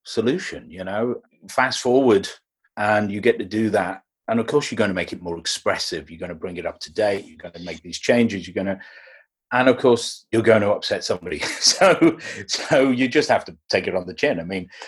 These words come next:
it, it is funny. I mean, it was like people kind of get frustrated and they, they're like, "Oh, the Cybermen have changed." And it's like, "Yeah, but go back." I mean, they, they looked, there was kind of five different versions of the, the Cybermen from the sixties, seventies, and the eighties.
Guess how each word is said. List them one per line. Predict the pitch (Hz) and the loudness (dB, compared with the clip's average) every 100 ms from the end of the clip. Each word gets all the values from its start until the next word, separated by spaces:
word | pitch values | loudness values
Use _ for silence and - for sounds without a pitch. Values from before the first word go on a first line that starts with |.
| - _ - | -20 _ 0
it, | 123 - | 0 2
it | 143 | 4
is | 165 143 | 6 8
funny. | 170 127 95 | 8 6 6
I | 98 | 2
mean, | 110 | 4
it | 117 | 2
was | 113 | 4
like | 123 - | 4 4
people | 117 110 113 | -2 -2 -2
kind | - 110 | 0 -2
of | 104 | -2
get | 104 | -4
frustrated | - 110 - 104 110 | -4 -4 -2 -2 -2
and | 104 | 0
they, | 107 110 - 107 | 0 0 -4 -2
they're | 107 | 0
like, | 107 107 107 | 0 -2 -2
"Oh, | 110 | -2
the | 110 | -2
Cybermen | - 120 110 104 90 | -4 -2 -4 -4 -6
have | - | -6
changed." | 92 82 76 - | -8 -8 -12 -12
And | |
it's | 98 - | -8 -4
like, | 117 - | -4 -6
"Yeah, | 139 147 | -8 -6
but | - - _ | -8 -8 _
go | 131 123 | 2 4
back." | 131 87 - - - | 2 0 -6 -16 -10
I | 107 | -4
mean, | 107 110 | -2 4
they, | 117 110 113 | 6 4 0
they | - 110 | -2 4
looked, | 135 139 - - _ _ _ _ _ _ _ | 4 2 -4 -14 _ _ _ _ _ _ _
there | 113 | 0
was | 120 117 | 2 2
kind | 131 135 | -2 -4
of | 113 | -4
five | - 131 135 139 117 | -4 -2 0 0 -2
different | - 120 - 107 107 | -4 -4 -6 -10 0
versions | 113 131 139 - 101 92 - | 4 4 2 -4 -6 -6 -12
of | 82 | -10
the, | 95 - _ | -8 -8 _
the | 92 | -6
Cybermen | - 101 - 85 76 76 | 0 0 0 -6 -6 -8
from | - | -14
the | 87 | -8
sixties, | - 104 - 104 92 | -4 -4 -6 -8 -4
seventies, | - 92 92 95 90 | -4 -4 -6 -10 -10
and | 98 | -8
the | 95 104 | -6 -4
eighties. | 175 - - _ - - | -6 -10 -18 _ -20 -20